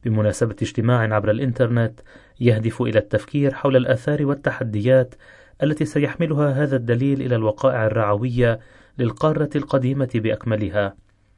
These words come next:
هذه الوثيقة التي صاغها المجلس البابوي لتعزيز البشارة الجديدة بالإنجيل استغرقت حوالي خمس سنوات من العمل،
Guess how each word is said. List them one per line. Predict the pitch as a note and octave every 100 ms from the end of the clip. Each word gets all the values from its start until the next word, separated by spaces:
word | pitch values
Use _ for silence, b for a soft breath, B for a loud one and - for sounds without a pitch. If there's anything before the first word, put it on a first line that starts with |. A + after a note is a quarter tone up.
| _ _ -
هذه | A2 G2+
الوثيقة | G#2 G2+ - C3 A#2+
التي | A2+ G#2+ A2
صاغها | - B2 A2+ G#2+
المجلس | A2 A#2+ A#2 -
البابوي | A2 A2 A2 B2+ C3+ A#2+ B B B
لتعزيز | C3+ C3 A#2+ C#3+ E3
البشارة | D3+ D3 D#3+ D#3+ D#3
الجديدة | C3 A2 B2 B2
بالإنجيل | G#2+ A2 G2 B2 C3 A#2+ A#2 b b b -
استغرقت | A2+ - A#2+ - - A#2+
حوالي | - A#2+ B2+ B2
خمس | - C3 A#2
سنوات | - G#2+ A#2 B2 B2+
من | A#2 G#2+
العمل، | G#2 A2+ B2 A#2 A2+